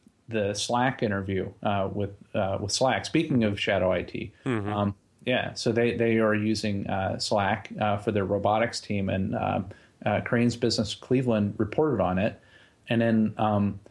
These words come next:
Speaker 1: the other thing is that, uh, with Lauren wor-, being a summer intern at nasa, um, she,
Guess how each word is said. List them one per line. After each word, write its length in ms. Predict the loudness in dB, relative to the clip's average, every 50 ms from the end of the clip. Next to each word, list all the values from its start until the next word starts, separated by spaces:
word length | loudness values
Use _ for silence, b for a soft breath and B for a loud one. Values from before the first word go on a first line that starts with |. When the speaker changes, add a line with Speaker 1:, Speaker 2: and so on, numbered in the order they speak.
| B B B _ _ _ _ _ _ -4
Speaker 1:
the 180 | 0 2 2
other 160 | 2 2 0
thing 260 | -2 0 0 0 2 2
is 160 | 0 0 2
that, 280 | 2 0 0 0 0 0
uh, 360 | 2 2 4 4 2 2 0 -4 -12 _ _ _ _ _ _ -2
with 320 | 0 0 0 0 -4 -4 -2
Lauren 640 | 0 2 2 2 2 2 2 2 2 0 -2 -4 -8 -14 _ _
wor-, 280 | -4 -2 -2 -2 -2 -2 -4 -4 -2
being 300 | 0 2 2 2 2 0
a 40 | 0
summer 420 | -2 -2 0 2 2 4 2 2 2
intern 420 | 0 0 0 0 0 -2 -2 0 0
at 120 | 0 0
nasa, 560 | 2 2 2 2 2 2 2 2 2 2 0 -4 B B B B B B -6 -2
um, 440 | 0 0 2 0 0 -2 -4 -6 -10 -16 _ _ _ _ _ _
she, 580 | -6 -4 -4 -2 0 2 2 4 2 2 0 -4